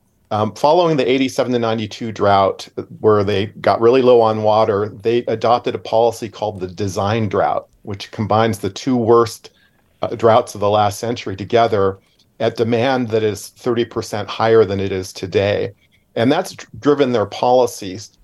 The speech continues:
Um, and we feel that if they just removed a year from the design drought and used actual demand projections, they could easily meet the in-stream flows of the Bay Delta Plan.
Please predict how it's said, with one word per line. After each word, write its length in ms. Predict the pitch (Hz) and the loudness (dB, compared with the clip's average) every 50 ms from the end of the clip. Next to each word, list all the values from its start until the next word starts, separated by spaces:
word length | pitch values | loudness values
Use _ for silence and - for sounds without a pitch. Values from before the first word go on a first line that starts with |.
| _ _ - | _ _ -2
Um, 240 | 113 110 107 113 113 - - - - - - _ _ _ _ - | 0 0 0 0 -2 -8 -14 -20 -20 -20 -20 _ _ _ _ 0
and 160 | 123 123 143 | 2 4 4
we 100 | 170 196 | 4 4
feel 420 | 190 - 170 156 151 143 107 - - | 4 4 4 4 4 4 4 2 0
that 140 | - 127 123 | 2 2 2
if 100 | 131 120 | 2 2
they 140 | - 127 117 | 2 0 -2
just 260 | 110 139 143 143 - | 0 -2 -4 -4 -4
removed 380 | - 123 120 117 123 139 123 113 | -4 -2 0 0 0 0 0 -2
a 40 | 110 | -4
year 240 | 98 113 123 143 | -2 0 0 0
from 200 | 147 - - 131 | -2 -2 -4 -4
the 60 | 127 113 | -4 -4
design 440 | 98 120 104 110 120 110 113 113 | -4 -4 -4 -4 -4 -2 -2 -4
drought 500 | 110 101 117 113 107 107 110 107 107 - - - | -4 -2 -2 0 2 2 2 2 0 -2 -4 -10
and 340 | 104 107 104 104 107 107 | -10 -8 -8 -6 -6 -6
used 360 | 104 110 117 117 110 101 98 - | -4 -4 -4 -4 -6 -6 -6 -4
actual 420 | 110 117 117 - - 123 110 110 | -2 -2 -2 -2 0 0 0 0
demand 420 | 98 95 98 107 101 110 127 131 | 0 -2 -4 -2 -2 -2 -2 -2
projections, 720 | - - 117 98 - 107 104 - - - 107 101 101 95 | -2 -4 -4 -2 0 -2 -2 -2 -6 -10 -8 -8 -8 -6
they 140 | - 113 107 | -4 -4 -4
could 180 | 104 104 98 - - | -2 -4 -8 -6 -4
easily 500 | 123 123 135 143 127 123 107 110 110 101 | -2 -2 -2 -2 -4 -4 -6 -6 -4 -4
meet 400 | 98 101 104 113 117 117 113 - _ | -4 -4 -2 -4 -4 -4 -8 -12 _
the 140 | - 107 110 | -6 -4 -4
in-stream 420 | 101 101 98 - - 113 101 98 | -2 -4 -4 -4 -4 -2 -2 -2
flows 560 | 95 - - 101 104 104 98 95 98 98 - - - | -4 -2 0 2 4 4 4 2 0 -2 -6 -10 -6
of 200 | 95 95 85 87 | -6 -6 -4 -4
the 80 | 95 | -4
Bay 180 | 85 98 98 95 | -2 0 0 0
Delta 320 | 87 87 95 101 101 - | 2 2 2 2 2 -2
Plan. 520 | 110 - - - 90 92 90 90 104 98 | -6 -6 -6 -6 -6 -6 -6 -6 -8 -8